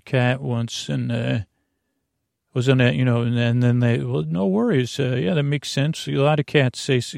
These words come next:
actually, cats are the number one animal that says, says things under their breath about people in an unpleasant way.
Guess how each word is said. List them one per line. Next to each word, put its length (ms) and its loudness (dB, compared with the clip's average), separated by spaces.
actually, 540 2
cats 380 0
are 80 4
the 100 0
number 260 0
one 180 2
animal 340 4
that 100 2
says, 320 0
says 380 0
things 240 0
under 220 4
their 100 2
breath 360 2
about 300 0
people 380 -2
in 40 0
an 140 0
unpleasant 540 0
way. 400 0